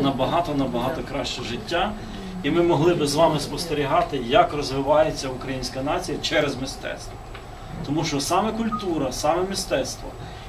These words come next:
і саме такі славетні великі імена, яким є ім'я Івана Семеновича Козловського, ми будуємо оцей величезний,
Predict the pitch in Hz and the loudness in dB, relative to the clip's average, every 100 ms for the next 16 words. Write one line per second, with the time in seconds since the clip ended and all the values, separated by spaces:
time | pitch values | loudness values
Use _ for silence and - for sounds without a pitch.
0 | - 135 - 220 220 208 202 - 180 175 | -8 0 4 6 4 2 0 0 4 6
1 | 180 196 - 160 135 160 175 160 - 139 | 8 6 4 0 2 6 6 6 2 -4
2 | 143 143 147 160 175 127 - - 160 - | 0 2 2 2 2 2 -2 -6 -6 -6
3 | - - 170 147 165 160 151 139 127 151 | -6 0 2 2 0 0 -2 -2 0 4
4 | 170 143 - - - - - - - - | 4 4 0 -8 -14 -16 -14 -12 -12 -12
5 | - 135 151 135 143 139 135 135 123 127 | -4 0 2 2 -2 -2 -4 -4 -4 2
6 | 220 254 - - - - - - - - | 2 2 -2 -6 -8 -12 -12 -14 -14 -6
7 | 147 151 139 139 190 220 185 151 135 120 | 0 2 2 2 2 4 4 4 2 -2
8 | - 131 - 165 151 123 147 151 156 - | -8 -6 2 4 4 2 0 2 2 2
9 | 180 165 143 139 | 2 2 0 -2